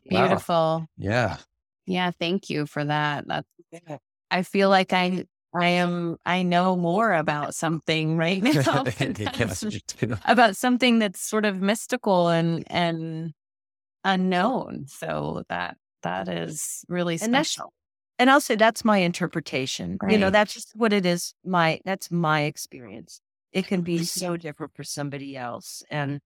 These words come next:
Speaker 3: that's just, yeah,
Speaker 1: Yeah.
Speaker 3: how I experience it. So, um,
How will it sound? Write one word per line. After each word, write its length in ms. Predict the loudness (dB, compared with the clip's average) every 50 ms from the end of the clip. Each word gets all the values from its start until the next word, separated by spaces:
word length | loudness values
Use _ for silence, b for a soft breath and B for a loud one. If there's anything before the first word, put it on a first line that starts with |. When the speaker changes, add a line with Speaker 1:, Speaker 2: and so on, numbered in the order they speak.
| _ _ _ _ _ _ _ -2 -2
Speaker 3:
that's 240 | -2 -2 -2 -6
just, 320 | -4 -4 -6 -6 -6 -10 -12 _
yeah, 260 | -4 -4 -2 -2 -4 -6 -10 _ _ _ _ _ _ _ _ _ _ _ _ -18 -12 -8
Speaker 1:
Yeah. 360 | -4 -2 -2 0 0 0 2
Speaker 3:
how 140 | 2 2 2
I 160 | 0 -2 -4
experience 880 | -4 -6 -6 -8 -10 -8 -4 -2 -2 -2 -2 -4 -6 -8 -10 -10 -10 -10
it. 140 | -10 -12 -12 _ _ _
So, 500 | -12 -6 -2 -2 0 0 -2 -4 -8 -12 -12
um, 360 | -10 -8 -8 -8 -8 -12 -16